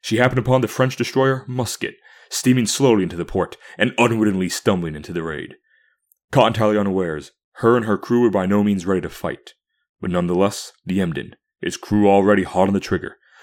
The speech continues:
drew the warship in their sights and raked the destroyer with precise and deadly fire, making short work of the vessel and sending her to the bottom of the sea. The d'Iberville, despite having already shown its willingness to fight,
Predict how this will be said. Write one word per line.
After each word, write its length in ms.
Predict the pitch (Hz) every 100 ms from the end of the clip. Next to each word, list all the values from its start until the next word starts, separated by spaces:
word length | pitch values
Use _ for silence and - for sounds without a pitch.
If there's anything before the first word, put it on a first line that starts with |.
| - -
drew 220 | 127 123
the 80 | 92
warship 420 | 87 85 - 92
in 60 |
their 140 | 92 87
sights 360 | - 98 95 - -
and 260 | - 107 104
raked 220 | 113 98
the 60 | 90
destroyer 320 | 90 101 90
with 160 | 87 -
precise 500 | 95 - 110 113 95
and 120 | 92
deadly 300 | 104 92 87
fire, 440 | - 92 78 67 - - -
making 240 | 92 95
short 320 | 90 - 117
work 180 | 107 101
of 80 | 113
the 60 | 101
vessel 400 | 110 - 117 - -
and 160 | - 95
sending 340 | - 131 107
her 140 | 80 80
to 100 | 85
the 80 | 78
bottom 380 | 80 87 80
of 60 | 78
the 80 | -
sea. 320 | - - - _ _ _ _ _ _ -
The 100 | 101
d'Iberville, 640 | 104 113 113 104 110 78 - - _
despite 360 | - - 107 98
having 220 | 104 104
already 260 | 107 104
shown 260 | 92 - 107
its 100 | 95
willingness 320 | 95 107 107
to 60 | -
fight, 320 | - 113 92